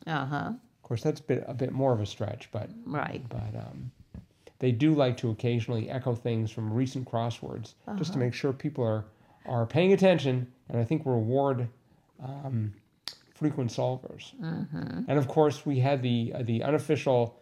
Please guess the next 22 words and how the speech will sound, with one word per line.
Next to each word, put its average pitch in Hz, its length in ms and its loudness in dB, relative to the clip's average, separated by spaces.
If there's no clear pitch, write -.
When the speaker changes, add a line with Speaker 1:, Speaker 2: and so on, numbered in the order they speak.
Speaker 2:
uh, 117 140 0
television 151 540 6
show 110 340 2
of 113 160 0
the 113 80 2
New 113 120 4
York 107 260 0
Times, 113 420 -2
uh, 113 240 0
sixty-five 131 540 2
down, 123 220 4
N 131 140 0
B 131 100 2
C 131 200 -2
sketch - 460 -6
show 123 280 0
in 107 120 0
brief, 135 360 -2
S 123 320 -6
N 123 160 2
L. 131 360 0
Speaker 1:
Yep. 170 300 2